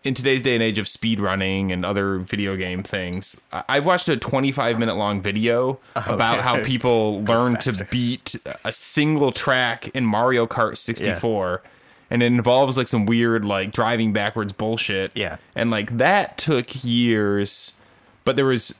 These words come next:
Speaker 1: no reward for it
Speaker 2: Yeah,
Speaker 1: at
Speaker 2: they were
Speaker 1: all.
Speaker 2: literally doing that because that's what they wanna do.
Speaker 1: Because that, that they're just, like, punishing themselves in order to, like, find these tiny, like, glitches because of reasons.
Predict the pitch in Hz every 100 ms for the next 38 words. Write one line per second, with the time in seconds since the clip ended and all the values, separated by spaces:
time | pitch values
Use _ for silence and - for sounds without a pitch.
0 | _ - 139 147 151 123 107 110 113 110
1 | - 107 82 87 - 113 156 190 202 180
2 | 143 147 127 123 123 123 - 110 - 110
3 | 101 87 87 82 - 123 127 107 123 107
4 | 131 - 127 127 120 131 98 82 _ -
5 | 151 143 139 135 113 110 120 110 107 107
6 | 104 104 104 110 98 - 123 110 113 110
7 | 104 - - 117 117 113 107 98 90 -
8 | 113 - 95 95 95 101 90 - - -
9 | _ - - - - - 110 107 123 107
10 | 92 92 -